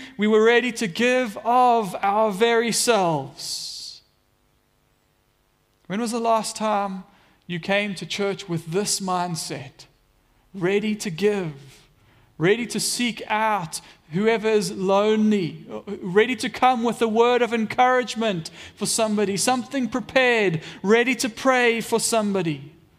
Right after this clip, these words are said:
You know, we, we've started this prayer ministry, and I know changing the numbers and everything has not, not been easy, but this, this ministry where,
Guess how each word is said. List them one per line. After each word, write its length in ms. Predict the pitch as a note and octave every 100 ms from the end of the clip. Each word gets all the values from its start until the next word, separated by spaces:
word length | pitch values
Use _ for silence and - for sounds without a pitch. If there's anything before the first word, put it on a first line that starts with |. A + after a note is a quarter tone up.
| _ _ _ -
You 80 |
know, 120 | G3 A3
we, 120 | A3
we've 240 | A3+ A3
started 540 | - A3+ A#3+ B3 A#3 G3+
this 160 | -
prayer 500 | - A#3 A#3 A3+ A3 - - F3+
ministry, 840 | G#3 A3 A3 - F#3 F3 F3 E3+ - - _ _ _ -
and 140 | E3+
I 80 | F#3
know 540 | F#3+ G3+ G#3+ G#3 G3+ - - - - -
changing 440 | - G3+ G#3+ G#3+ G#3
the 60 |
numbers 380 | G3 G3 G3+ G3
and 100 | G3
everything 380 | G3 G3+ G#3 F#3+
has 160 | E3+
not, 220 | G3 G3 G3+
not 360 | G3+ - -
been 140 | G3 G3
easy, 540 | G#3 G#3 A3 A3 - - _ _ _ _ -
but 140 | E3+
this, 260 | A#3+ A#3 -
this 280 | G3+ A3 G3
ministry 580 | A3+ A#3+ A#3+ - A3
where, 480 | G3+ G#3 G#3 G#3 G#3